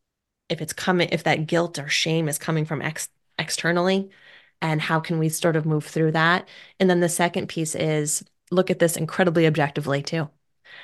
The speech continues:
and think about maternity leave as part of your compensation package. And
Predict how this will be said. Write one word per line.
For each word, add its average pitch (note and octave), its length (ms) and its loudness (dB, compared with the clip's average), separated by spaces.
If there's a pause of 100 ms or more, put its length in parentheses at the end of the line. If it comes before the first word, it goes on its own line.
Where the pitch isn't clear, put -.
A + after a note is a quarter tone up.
(100)
and D#3 480 2 (320)
think E3 180 2
about D#3+ 220 2
maternity E3 400 -2
leave D#3+ 80 -2
as D#3+ 80 0
part D#3+ 180 -4
of E3 80 0
your F#3 80 2
compensation D#3+ 640 -2
package. D#3 400 -4
And D3+ 240 -6